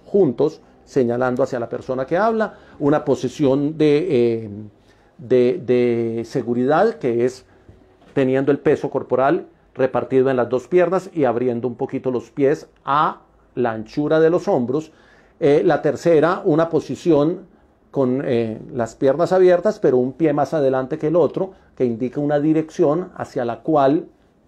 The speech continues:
eh, eh, inconscientemente se quiere ir. Y la de cruzar las piernas, que de alguna manera es una pose protectora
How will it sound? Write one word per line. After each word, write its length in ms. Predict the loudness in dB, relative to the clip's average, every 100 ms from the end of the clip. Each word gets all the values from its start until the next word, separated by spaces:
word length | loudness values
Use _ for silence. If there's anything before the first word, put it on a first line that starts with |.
| -8
eh, 200 | -6 -4
eh, 200 | -4 -2
inconscientemente 1080 | -2 -4 -4 -6 -4 -4 -4 -4 -4 -4 -8
se 120 | -8
quiere 260 | -2 0 2
ir. 260 | 2 0 -4 _ _ -4
Y 300 | 2 2 2
la 180 | 4 6
de 140 | 4
cruzar 380 | 4 0 2 2
las 180 | 0 0
piernas, 420 | 2 2 2 -2
que 140 | 0 2
de 100 | 2
alguna 400 | 0 0 0 2
manera 340 | 2 2 0
es 120 | -2
una 200 | -2 -2
pose 280 | -2 -2 -2
protectora 800 | -4 -4 -6 -2 2 2 0 -8